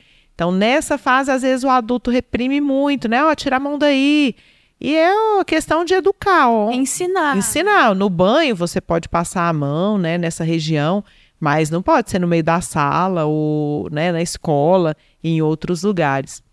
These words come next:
Speaker 1: E é interessante, eu tava vendo um outro estudo sobre a porcentagem de mulheres que se tocam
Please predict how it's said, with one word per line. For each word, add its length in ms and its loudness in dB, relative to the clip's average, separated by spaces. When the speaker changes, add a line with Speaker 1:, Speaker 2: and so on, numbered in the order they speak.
Speaker 1:
E 220 2
é 100 4
interessante, 1300 0
eu 160 0
tava 260 0
vendo 260 0
um 60 0
outro 300 0
estudo 640 -2
sobre 520 2
a 100 4
porcentagem 840 0
de 120 -4
mulheres 800 0
que 80 -6
se 180 -2
tocam 640 -2